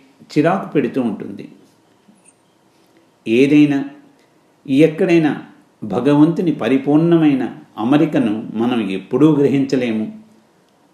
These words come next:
అందువల్ల శ్రీకృష్ణ భగవానుల వారు చాలా అద్భుతంగా ఉంటారు. భౌతిక జగత్తులో అడుగడుగునా వారు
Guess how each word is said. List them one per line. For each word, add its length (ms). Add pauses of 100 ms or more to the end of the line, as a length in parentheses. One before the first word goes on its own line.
అందువల్ల 640 (500)
శ్రీకృష్ణ 580
భగవానుల 460
వారు 420 (160)
చాలా 360
అద్భుతంగా 800
ఉంటారు. 460 (560)
భౌతిక 460
జగత్తులో 640 (280)
అడుగడుగునా 880 (520)
వారు 520